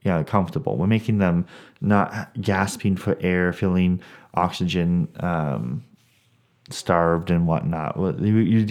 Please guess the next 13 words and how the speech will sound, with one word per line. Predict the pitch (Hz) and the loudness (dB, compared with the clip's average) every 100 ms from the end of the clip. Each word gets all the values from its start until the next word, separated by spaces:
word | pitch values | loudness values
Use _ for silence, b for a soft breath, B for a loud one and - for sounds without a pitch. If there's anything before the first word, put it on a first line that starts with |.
| 107 | 0
you | 110 | 0
can | 120 110 | 0 2
do | 131 135 | 4 4
things | 123 107 98 87 B B B B B _ _ | 4 2 2 0 B B B B B _ _
to | - | -4
make | 95 98 82 | 2 2 2
them | 104 92 | 0 0
feel | - - 98 87 | -2 0 2 2
better. | 82 - - 95 104 127 139 139 | -2 -4 2 4 4 2 2 0
That's | 101 - | -2 -2
not | 87 82 - | -2 -2 -4
treating | - - 117 107 104 | -6 0 0 2 0
them. | 101 98 95 101 | 0 0 0 -4